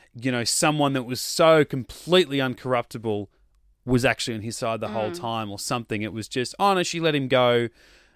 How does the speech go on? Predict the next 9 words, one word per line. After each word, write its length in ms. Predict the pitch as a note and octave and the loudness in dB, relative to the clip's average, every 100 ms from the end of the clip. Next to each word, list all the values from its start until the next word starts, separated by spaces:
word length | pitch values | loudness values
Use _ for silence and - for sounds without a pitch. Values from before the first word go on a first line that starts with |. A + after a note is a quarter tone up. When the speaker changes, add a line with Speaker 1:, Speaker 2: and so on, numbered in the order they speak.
| _ _ - | _ _ -12
Speaker 1:
like 500 | C#3+ C#3+ C3+ C3+ - _ _ _ _ _ _ - | -4 0 2 0 -4 _ _ _ _ _ _ 0
any 520 | C#3+ C#3 C3 C3 B2+ _ | 2 4 4 2 -2 _
two, 500 | - C#3 C3+ C3+ C3 - | -2 4 4 4 2 -4
five, 560 | - C3+ C3 B2+ B2+ - | -2 0 2 2 0 -2
ten 340 | - C3 B2 - | -4 -2 -2 -4
other 160 | A#2+ A2+ | -6 -6
people 340 | - A#2+ A#2+ | -6 -6 -6
have 100 | A2 | -8
done, 440 | A2 A2+ A2+ A2 | -6 -6 -4 -6